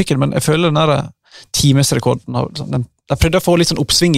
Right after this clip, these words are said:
inn for noen år siden, når de endret U C I-reglene, men jeg, jeg føler på en måte ikke at det er noe som vanlige folk bryr seg om, dessverre.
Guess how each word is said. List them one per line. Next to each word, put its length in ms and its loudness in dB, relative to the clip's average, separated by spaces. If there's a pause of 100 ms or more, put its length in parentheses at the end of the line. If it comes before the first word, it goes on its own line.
inn 240 2
for 160 0
noen 160 2
år 80 2
siden, 160 2
når 100 2
de 80 2
endret 240 2
U 60 2
C 160 0
I-reglene, 420 -2
men 160 -4
jeg, 60 -20 (1000)
jeg 140 -6
føler 120 2
på 40 -2
en 80 4
måte 100 2
ikke 120 4
at 40 2
det 60 2
er 80 2
noe 80 2
som 160 2
vanlige 320 2
folk 160 -2
bryr 180 0
seg 160 -2
om, 80 -4
dessverre. 380 -2